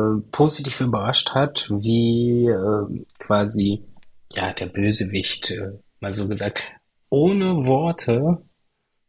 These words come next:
trotzdem, äh, den, den, den Zuschauer so fesseln kann. Und zwar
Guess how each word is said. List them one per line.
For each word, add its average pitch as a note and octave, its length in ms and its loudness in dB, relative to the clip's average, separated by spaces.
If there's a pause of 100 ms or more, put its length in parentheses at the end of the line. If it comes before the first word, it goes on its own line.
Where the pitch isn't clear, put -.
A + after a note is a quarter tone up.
(440)
trotzdem, C#3 1000 0
äh, A#2 380 2
den, A2+ 400 2
den, G#2+ 260 0
den A2 220 0
Zuschauer A#2 520 0
so G#2+ 160 0
fesseln G2 520 0
kann. F#2+ 240 -2
Und G2 200 -2
zwar G#2+ 540 2